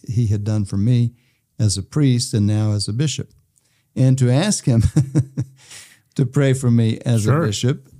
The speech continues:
Speaker 1: uh, still feeling and still do today, uh, both unworthy and unprepared for this office. So, um,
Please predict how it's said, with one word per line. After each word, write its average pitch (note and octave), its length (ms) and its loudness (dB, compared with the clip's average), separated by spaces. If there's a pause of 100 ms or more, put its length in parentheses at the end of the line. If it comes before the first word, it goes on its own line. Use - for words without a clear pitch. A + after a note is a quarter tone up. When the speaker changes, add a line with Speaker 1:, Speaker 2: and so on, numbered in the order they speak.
(360)
Speaker 1:
uh, A2 340 0
still B2 360 -2
feeling A#2+ 720 0 (280)
and G#2+ 180 0
still A#2 280 0
do G#2+ 180 0
today, B2+ 540 0 (500)
uh, G#2 420 0
both A#2 340 -2
unworthy B2 600 2
and A2+ 120 0
unprepared A#2 680 0
for G#2+ 180 -2
this G#2 220 -2
office. C3 460 -4 (640)
So, B2 480 0
um, G2 540 -2